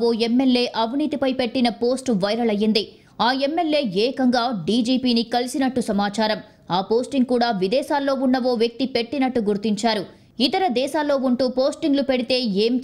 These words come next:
చెయ్యలేమని పోలీసులు చెప్పడంతో ఆ నేత వెనుదిరిగినట్టు చెబుతున్నారు. కృష్ణా జిల్లాకు చెందిన ఓ ప్రజా ప్రతినిధి గురించి కూడా ఇదే తరహాలో విదేశాల్లో ఉన్న వ్యక్తులు భారీ ఎత్తున పోస్టింగ్లు పెడుతున్నారు.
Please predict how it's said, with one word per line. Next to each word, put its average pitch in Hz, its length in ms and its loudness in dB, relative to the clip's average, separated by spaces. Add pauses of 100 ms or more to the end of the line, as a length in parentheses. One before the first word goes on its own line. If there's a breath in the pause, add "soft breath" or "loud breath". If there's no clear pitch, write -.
చెయ్యలేమని 254 560 2
పోలీసులు 269 560 0
చెప్పడంతో 254 680 0 (300 loud breath)
ఆ 262 120 2
నేత 302 300 -2
వెనుదిరిగినట్టు 247 760 2
చెబుతున్నారు. 208 640 0 (340 loud breath)
కృష్ణా 254 320 2
జిల్లాకు 240 500 0
చెందిన 226 260 2
ఓ 220 160 2
ప్రజా 240 420 0
ప్రతినిధి 240 500 0
గురించి 247 320 2
కూడా 240 480 0
ఇదే 214 220 2
తరహాలో 240 520 0
విదేశాల్లో 262 640 0
ఉన్న 240 240 2
వ్యక్తులు 233 460 2
భారీ 226 420 0
ఎత్తున 233 360 0
పోస్టింగ్లు 226 580 2
పెడుతున్నారు. 208 560 0